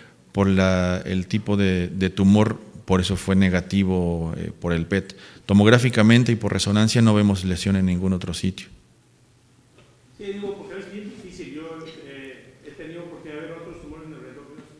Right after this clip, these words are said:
Speaker 1: Sí.
Speaker 2: metastásicos al, al hígado, y a veces la identificación del primario es metacrónico, es decir,
Speaker 1: Ujú.
Speaker 2: a veces años después vemos que tiene una lesión en el ilio, y a veces el tumor
Speaker 1: Sí.
Speaker 2: en el ilio puede ser de menos de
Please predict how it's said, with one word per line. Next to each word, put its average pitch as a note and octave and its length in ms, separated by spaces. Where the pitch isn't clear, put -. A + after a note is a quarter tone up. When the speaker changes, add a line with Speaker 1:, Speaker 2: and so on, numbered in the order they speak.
Speaker 1:
Sí. - 280
Speaker 2:
metastásicos D3+ 840
al, A#2+ 320
al B2+ 160
hígado, D3+ 320
y C#3 40
a C3+ 60
veces F3 300
la - 480
identificación D3+ 800
del F3+ 180
primario E3 560
es D3+ 380
metacrónico, F3+ 800
es - 60
decir, D3+ 320
Speaker 1:
Ujú. G#2 320
Speaker 2:
a - 100
veces - 480
años F3+ 320
después E3 400
vemos E3+ 300
que D3 120
tiene D#3 200
una D#3 180
lesión C#3+ 300
en C3 60
el C#3+ 100
ilio, D#3 240
y D3+ 40
a D3+ 60
veces G3+ 180
el F3+ 160
tumor - 40
Speaker 1:
Sí. - 100
Speaker 2:
en F#3+ 260
el F3+ 40
ilio F3 260
puede D#3 140
ser E3+ 380
de C3+ 80
menos F3 320
de E3 40